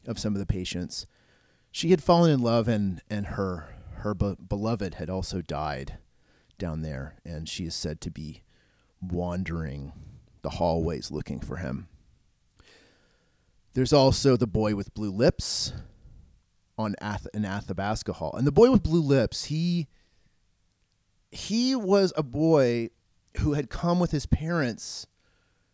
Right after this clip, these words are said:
just as they were building the first few buildings at the university.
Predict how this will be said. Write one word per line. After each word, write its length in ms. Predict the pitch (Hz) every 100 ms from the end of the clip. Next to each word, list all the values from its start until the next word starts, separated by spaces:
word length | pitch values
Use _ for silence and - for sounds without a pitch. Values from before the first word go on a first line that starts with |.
| _ _ _
just 300 | - 220 -
as 140 | 175
they 100 | 143
were 140 | 135 120
building 400 | 101 135 127 107
the 80 | 98
first 680 | - 123 120 117 - - -
few 300 | - 117 113
buildings 500 | 104 104 101 87 85
at 60 | 82
the 80 | 92
university. 800 | 85 76 78 - 76 71 80